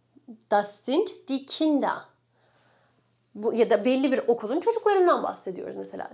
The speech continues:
Das sind die Kinder. Ya da çok yetenekli, üstün yetenekli, büyük sanatsal yetenekleri olan çocuklar geldi. <gasps> Das sind die Kinder.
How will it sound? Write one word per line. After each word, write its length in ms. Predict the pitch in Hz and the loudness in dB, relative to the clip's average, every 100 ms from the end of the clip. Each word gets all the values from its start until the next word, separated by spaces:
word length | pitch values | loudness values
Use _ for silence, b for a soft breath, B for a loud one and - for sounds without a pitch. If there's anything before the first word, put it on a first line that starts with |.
| - | -10
Das 160 | 202 202 | -10 -6
sind 180 | 311 370 | -4 -4
die 100 | 392 | -4
Kinder. 420 | - 311 208 - - | -2 0 0 -2 -4
Ya 100 | 196 | -6
da 120 | 196 | -4
çok 260 | - 339 - | 0 0 0
yetenekli, 400 | 240 220 196 - | 0 0 -2 -4
üstün 400 | 269 - 339 311 | -6 -4 2 4
yetenekli, 540 | 254 226 202 196 214 | 4 2 -4 -4 -8
büyük 180 | 311 349 | -4 -4
sanatsal 680 | - 269 262 - 285 269 247 B B B | 0 0 0 4 6 6 4 B B B
yetenekleri 520 | 233 254 254 247 254 254 | -2 2 2 2 4 4
olan 240 | 220 254 | 4 2
çocuklar 480 | 247 226 226 220 220 | 0 -4 0 2 2
geldi. 380 | 202 180 170 170 | 2 -2 -4 -8
<gasps> 60 | B B B B B B _ | B B B B B B _
Das 120 | 185 - | -12 -10
sind 320 | - 202 226 | -10 -10 -6
die 160 | 277 | -6
Kinder. 460 | 285 - 180 175 | -6 -10 -10 -10